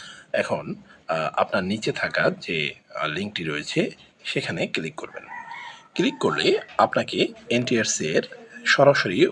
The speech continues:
ওয়েবসাইটে নিয়ে যাওয়া হবে। আপনি যদি একটু, আহ, নিচের দিকে স্ক্রল করেন, তাহলে ঠিক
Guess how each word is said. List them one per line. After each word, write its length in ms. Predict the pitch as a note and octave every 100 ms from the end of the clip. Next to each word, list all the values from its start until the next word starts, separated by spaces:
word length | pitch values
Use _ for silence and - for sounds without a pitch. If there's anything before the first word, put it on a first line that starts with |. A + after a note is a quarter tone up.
| -
ওয়েবসাইটে 600 | A2 A2 - - - - - -
নিয়ে 200 | G2 E2
যাওয়া 240 | - C2 -
হবে। 200 | - - - - - - - - - _ - -
আপনি 400 | A#2 - F2 B2+
যদি 300 | G#2 F#2 F#2+
একটু, 420 | - G2+ F#2 F2 - -
আহ, 160 | D#2 D#2
নিচের 380 | E2+ G#2 C3 A#2
দিকে 300 | F2 - E2+
স্ক্রল 380 | - - D#3+
করেন, 300 | D#3 - - - - - - - -
তাহলে 380 | C3+ B2 F2+ E3 -
ঠিক 260 | - D3+